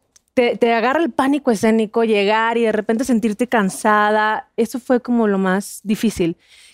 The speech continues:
Que después de ahí aprendí mucho y ya me quedo de lección nunca más como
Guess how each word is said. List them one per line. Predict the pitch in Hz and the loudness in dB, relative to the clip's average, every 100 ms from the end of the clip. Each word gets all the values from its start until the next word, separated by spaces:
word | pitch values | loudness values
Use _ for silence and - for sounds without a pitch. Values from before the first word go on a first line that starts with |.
| _ | _
Que | 240 | 0
después | 233 - 277 | 0 0 0
de | 320 | 2
ahí | 330 359 | 0 0
aprendí | 427 220 220 240 | -2 -2 0 0
mucho | 247 240 277 | -2 -2 -2
y | |
ya | 220 202 208 202 175 | 0 0 0 -2 -4
me | 185 | -6
quedo | 196 202 | -4 0
de | 226 | 2
lección | 214 - 226 220 | 0 0 0 0
nunca | 214 214 220 | 0 0 0
más | 202 196 | -2 -4
como | - 208 190 170 160 | -2 0 2 2 0